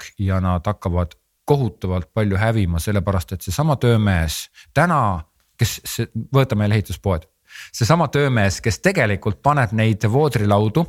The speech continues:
tegelikult tal on juba see nutitelefon olemas.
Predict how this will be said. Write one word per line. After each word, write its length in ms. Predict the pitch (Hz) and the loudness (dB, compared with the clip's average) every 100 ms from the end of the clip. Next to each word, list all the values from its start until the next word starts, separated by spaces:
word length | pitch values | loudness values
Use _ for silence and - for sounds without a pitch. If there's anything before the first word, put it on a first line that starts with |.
| - _ _ | -6 _ _
tegelikult 580 | - 165 139 107 - - | -2 0 0 0 -2 0
tal 180 | 120 120 | 0 2
on 240 | 135 147 117 | 2 2 0
juba 440 | 110 131 143 110 92 | 2 2 4 2 2
see 400 | - 104 101 95 | 0 2 2 2
nutitelefon 580 | 131 151 117 123 - 110 | 0 2 2 2 2 2
olemas. 380 | 113 85 80 | 2 0 -4